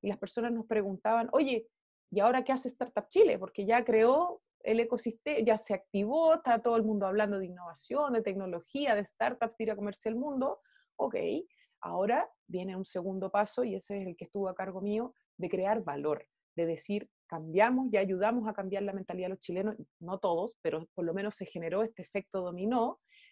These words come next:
Entonces, ¿qué nos viene ahora? Impactemos la economía.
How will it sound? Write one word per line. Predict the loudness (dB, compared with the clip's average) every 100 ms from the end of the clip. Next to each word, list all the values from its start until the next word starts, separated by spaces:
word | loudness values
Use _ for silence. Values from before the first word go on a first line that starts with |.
| -6
Entonces, | 2 4 4 2
¿qué | 0
nos | 0
viene | 0 -2 -2
ahora? | -2 -2 -2 -6 _ -8
Impactemos | -4 -2 -2 -2 -4 -4
la |
economía. | -6 -8 -8 -10